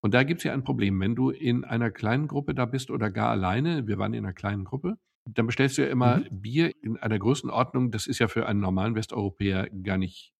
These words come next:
Speaker 1: handelbar. Also ein Liter, eine Maß ist ja eine Größe, die ist ja völlig unsinnig. Kostet aber auch ein Vermögen, nicht? Also
Speaker 2: Mhm.
Speaker 1: ist ja nicht so, dass es billiger würde durch die Menge, sondern dann kostet irgendwie so ein Bier fünfzehn Euro oder irgendwie sowas.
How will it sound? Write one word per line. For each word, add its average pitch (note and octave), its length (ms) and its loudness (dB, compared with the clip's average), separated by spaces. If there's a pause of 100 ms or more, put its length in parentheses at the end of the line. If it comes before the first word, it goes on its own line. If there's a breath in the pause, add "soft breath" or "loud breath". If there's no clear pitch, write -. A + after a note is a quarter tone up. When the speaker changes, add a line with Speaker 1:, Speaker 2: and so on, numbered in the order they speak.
(140)
Speaker 1:
handelbar. F2 500 -2
Also F#2 160 -4
ein G#2 160 0
Liter, B2 380 4
eine G2+ 180 -2
Maß F#2 280 -2
ist - 140 -8
ja G2+ 100 -2
eine F#2+ 160 -4
Größe, F#2+ 340 -4
die F#2 80 -10
ist - 80 -10
ja A2+ 80 -8
völlig F2+ 340 -8
unsinnig. F2+ 540 -8
Kostet D3 360 6
aber G2+ 160 4
auch G2 80 0
ein F#2+ 100 2
Vermögen, F2+ 420 2
nicht? C#3+ 180 2
Also A2+ 160 2
Speaker 2:
Mhm. A#2 40 4
Speaker 1:
ist G2+ 100 2
ja A2+ 140 4
nicht A2+ 160 0
so, C3+ 100 4
dass A2 140 0
es A2+ 140 -2
billiger A#2 340 4
würde G#2 220 0
durch G2+ 160 -2
die A#2 100 4
Menge, A#2 340 2
sondern F#2 280 -2
dann F#2 100 -4
kostet - 320 -2
irgendwie F#2+ 180 -2
so F#2 80 -4
ein F2 100 -4
Bier F#2 440 0
fünfzehn G#2 420 -6
Euro G#2+ 200 -2
oder G2 180 -4
irgendwie G#2 200 -4
sowas. E2+ 360 -10